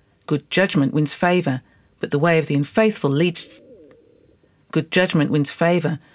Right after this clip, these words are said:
but the way of the unfaithful leads to their destruction. All who are prudent act with knowledge, but fools expose their folly. A wise, a wicked messenger falls into trouble, but a trustworthy envoy brings healing.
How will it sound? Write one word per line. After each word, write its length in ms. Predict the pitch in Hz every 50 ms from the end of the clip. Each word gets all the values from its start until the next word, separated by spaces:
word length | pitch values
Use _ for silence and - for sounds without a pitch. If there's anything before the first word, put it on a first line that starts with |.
| _ _ _ -
but 140 | - 151 -
the 80 | 160
way 200 | 156 190 196 196
of 80 | 180 -
the 100 | 170 151
unfaithful 560 | 147 147 - - 208 202 214 208 - 151 139
leads 360 | 139 151 202 196 170 - - -
to 100 | - 131
their 140 | 143 139
destruction. 720 | 135 - - - - - 165 175 - - - 139 131 127 120 - - - _ _ _ - - _ _ _ - - - - - - - - - - -
All 260 | - 240 254 254 247
who 120 | 208 220 190
are 60 | 170
prudent 480 | 170 - - 240 240 202 151 147 147 -
act 220 | - 180 - - -
with 100 | 170 160
knowledge, 500 | 175 185 196 185 160 143 - - - - _ _ _ _ _ _
but 140 | - - -
fools 320 | - - 202 190 180 160
expose 500 | 156 147 - - - - 175 165 147 -
their 100 | - 147
folly. 460 | 139 - - 156 151 147 139 139 135 - _ _ _ _ _ _ _ _ _ _ _ _ _ _ _ _ _ -
A 60 | 208
wise, 480 | 196 240 254 269 262 262 247 - - - - _ _ _ _ _ _ _ _ _ _ _ _ _ _ _ - - - - - -
a 60 | 170
wicked 280 | 185 254 254 - - 202
messenger 440 | 208 220 233 - 190 170 151 147 139
falls 320 | - - 180 170 165 165
into 180 | 165 147 - 139
trouble, 440 | - - - 190 180 - - 131 - _ - -
but 140 | - - -
a 40 |
trustworthy 680 | - - - - 277 277 - - 220 185 165 165 165 -
envoy 420 | 196 226 233 220 - 151 139 139 143
brings 280 | - 147 143 147 143
healing. 420 | - 175 185 170 147 131 131 135